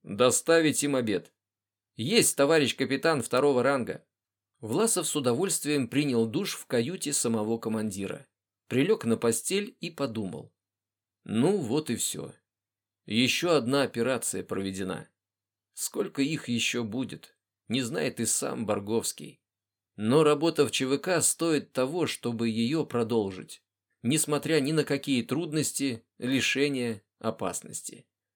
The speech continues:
Ведь если бы не Ч В К, то сколько людей уничтожили бы Кэберт с Гаранда? Миллионы.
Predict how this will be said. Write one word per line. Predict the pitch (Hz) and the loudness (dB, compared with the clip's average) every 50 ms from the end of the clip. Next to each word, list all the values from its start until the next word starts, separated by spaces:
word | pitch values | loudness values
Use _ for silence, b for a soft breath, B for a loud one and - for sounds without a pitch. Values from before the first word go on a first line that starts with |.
| _ _ _ _ _ | _ _ _ _ _
Ведь | - 95 107 113 110 - - | -6 0 0 0 0 0 0
если | 113 139 156 151 - 135 | 2 2 2 2 2 -2
бы | 139 120 131 | -2 -2 -2
не | 131 127 113 | -2 0 -2
Ч | - 127 | 0 0
В | 117 117 113 | 0 0 0
К, | 110 - 147 160 165 160 - _ _ _ _ _ _ _ _ _ _ | 0 0 -2 -2 -2 -4 -8 _ _ _ _ _ _ _ _ _ _
то | - - 127 | -4 -4 -2
сколько | 110 - - - 165 175 - - 160 | -2 -2 -4 -4 -4 -4 -4 0 0
людей | 151 139 139 127 113 135 170 165 | 2 4 2 2 2 0 2 2
уничтожили | 147 127 123 120 113 - - - 156 156 131 127 127 127 | 2 2 2 2 0 0 0 0 0 0 0 0 -2 -2
бы | 117 117 | -2 -2
Кэберт | 113 - - 147 160 143 139 - - 113 | -2 0 2 2 4 4 2 -2 -2 -4
с | 113 | -4
Гаранда? | 110 120 117 113 110 92 87 85 87 85 - - - _ _ _ _ _ _ - | -2 0 2 2 2 0 0 -2 -4 -6 -6 -6 -12 _ _ _ _ _ _ -12
Миллионы. | - 107 117 127 143 143 143 147 151 156 156 135 104 - - - _ | -6 -2 0 2 2 2 2 2 2 2 2 2 0 -4 -8 -16 _